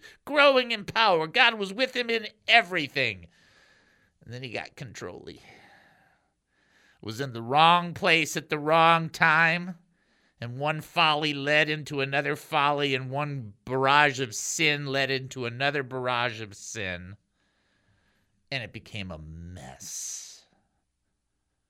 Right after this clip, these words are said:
And so finally, God sends a prophet to him and says, "You know what?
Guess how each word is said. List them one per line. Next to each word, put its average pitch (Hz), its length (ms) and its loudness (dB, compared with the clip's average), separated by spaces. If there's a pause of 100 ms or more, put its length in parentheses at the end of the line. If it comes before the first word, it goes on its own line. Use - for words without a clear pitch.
(380)
And - 120 -16
so 123 160 -8
finally, 131 420 -2
God 117 320 -4
sends 117 240 -10
a 110 40 -12
prophet 127 500 -4
to 113 120 -6
him 104 120 -8
and 101 120 -12
says, 101 280 -8
"You 110 80 -10
know 113 120 -8
what? 165 380 0